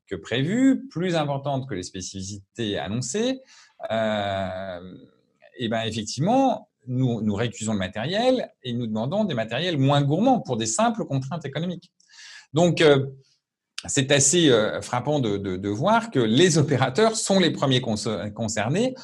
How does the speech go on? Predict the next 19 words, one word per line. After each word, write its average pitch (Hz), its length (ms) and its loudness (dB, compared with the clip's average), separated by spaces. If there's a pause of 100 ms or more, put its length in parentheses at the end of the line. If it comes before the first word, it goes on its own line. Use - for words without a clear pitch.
(240)
pour 123 80 -2
des 110 100 2
simples 220 360 0
questions, 147 600 -2
euh, 101 220 -4
d'économie, 110 800 0 (180)
euh, 104 120 -6
que 165 280 -2
de 131 160 -2
diminuer 143 760 2 (260)
leur 165 280 4
consommation 147 960 0
énergétique. 117 680 -6 (460)
Ça, 185 140 0
c'est 180 120 2
le, 120 180 2
le 110 160 -2
premier 131 300 0
élément. 85 320 -6